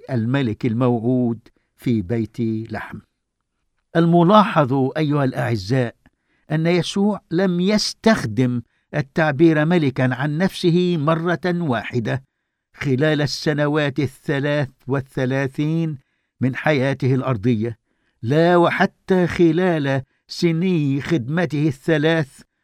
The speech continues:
وهو يعلم ويحقق إنجازات معجزية طائلة. كما أن الزعامة السياسية والدينية اليهودية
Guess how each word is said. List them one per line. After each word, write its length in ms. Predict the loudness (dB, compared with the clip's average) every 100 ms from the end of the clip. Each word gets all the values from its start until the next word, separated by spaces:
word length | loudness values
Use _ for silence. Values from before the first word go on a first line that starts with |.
| _
وهو 320 | -6 -2 0 2
يعلم 760 | 2 2 2 2 0 -4 -6 -10 _ _
ويحقق 1080 | -2 0 -2 -2 -2 -4 _ -4 -2 2 2 2
إنجازات 1080 | 0 0 0 2 2 0 0 2 0 -2
معجزية 1080 | -2 -2 -2 -2 -2 0 0 2 2 0 -2 -2 -2 -2
طائلة. 460 | -4 -2 -6 -8 -12 _ _ _ _ _ _ _ _ _ -4
كما 280 | -2 -2 -2
أن 120 | -2
الزعامة 640 | 0 0 2 2 2 0
السياسية 1040 | -2 -4 -4 -2 -2 -4 -4 -4 -2 -4 -6 _ _ -4
والدينية 800 | -2 -2 0 0 2 2 2 0 0
اليهودية 760 | 0 2 2 2 2 2